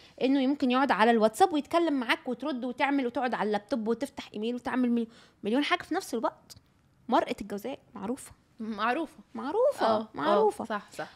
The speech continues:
Speaker 1: رجل الجوزاء إيه بقى؟
Speaker 2: آه.
Speaker 1: رغاي، بيتكلم كتير جدًا.
Speaker 2: آه.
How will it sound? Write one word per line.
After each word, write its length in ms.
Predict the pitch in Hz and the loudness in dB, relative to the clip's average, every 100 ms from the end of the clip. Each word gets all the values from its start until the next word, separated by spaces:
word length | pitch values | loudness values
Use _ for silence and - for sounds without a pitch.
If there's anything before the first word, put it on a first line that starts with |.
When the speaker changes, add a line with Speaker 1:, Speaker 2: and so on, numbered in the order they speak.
| - | 2
Speaker 1:
رجل 340 | 320 330 269 | 6 6 6
الجوزاء 420 | 247 214 214 247 - | 2 2 2 2 4
إيه 100 | 233 | 4
بقى؟ 260 | 214 - 202 - | 6 6 2 2
Speaker 2:
آه. 180 | 220 240 | 4 4
Speaker 1:
رغاي، 400 | 226 240 185 190 | 6 6 6 0
بيتكلم 360 | 220 - 339 320 | -10 -2 0 0
كتير 240 | - 311 | -2 -6
جدًا. 260 | 214 214 185 - _ - | -4 -6 -8 -20 _ -8
Speaker 2:
آه. 280 | 190 185 | -6 -6